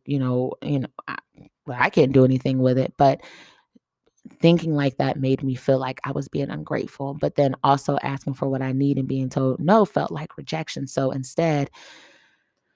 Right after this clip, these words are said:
<sighs> "That's cool. Just give it here and I'll find somewhere to put it." But that served who? No one.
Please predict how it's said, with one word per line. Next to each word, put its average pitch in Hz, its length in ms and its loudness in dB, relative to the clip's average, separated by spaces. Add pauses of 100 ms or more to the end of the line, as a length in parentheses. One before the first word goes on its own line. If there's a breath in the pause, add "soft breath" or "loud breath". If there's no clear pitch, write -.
(460 soft breath)
<sighs> - 760 -6
"That's 143 260 -2
cool. 160 300 8
Just 151 220 0
give 151 160 4
it 156 60 2
here 147 340 2
and 139 160 -2
I'll 135 140 -2
find 180 260 -4
somewhere 170 200 -4
to 165 60 -2
put 151 180 -2
it." 151 140 -4 (2250)
But 143 240 4
that 143 160 4
served 135 400 2
who? 131 220 -2 (340)
No 151 160 0
one. 131 260 -6